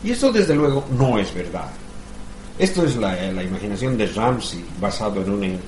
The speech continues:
inscripción que ni siquiera habla del asunto y que de por sí es bastante ambigua. En realidad, uno no puede solucionar este problema. Un bebé no puede nacer simultáneamente en dos épocas diferentes,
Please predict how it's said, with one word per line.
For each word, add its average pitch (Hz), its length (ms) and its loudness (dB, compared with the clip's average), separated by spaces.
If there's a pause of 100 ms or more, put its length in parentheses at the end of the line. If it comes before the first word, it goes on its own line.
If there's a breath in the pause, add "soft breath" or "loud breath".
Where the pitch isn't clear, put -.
inscripción 101 640 -2
que 87 100 -8
ni 85 100 -8
siquiera 98 440 -2
habla 117 180 2
del 110 160 4
asunto 123 560 -2 (300)
y - 120 -10
que 95 400 -2
de 98 100 -2
por 98 140 -6
sí 123 180 -2
es 90 120 -4
bastante 98 420 -2
ambigua. 107 500 2 (1700)
En 104 140 0
realidad, 101 520 4 (140)
uno 113 200 0
no 123 160 2
puede 104 300 2
solucionar 90 480 -6
este - 180 -6
problema. 90 420 -6 (1080)
Un 135 200 8
bebé 113 500 0
no 123 160 2
puede 123 280 0
nacer 95 400 -2
simultáneamente 104 1040 -2
en 90 120 -4
dos 95 180 -2
épocas 90 420 -8
diferentes, 117 680 -2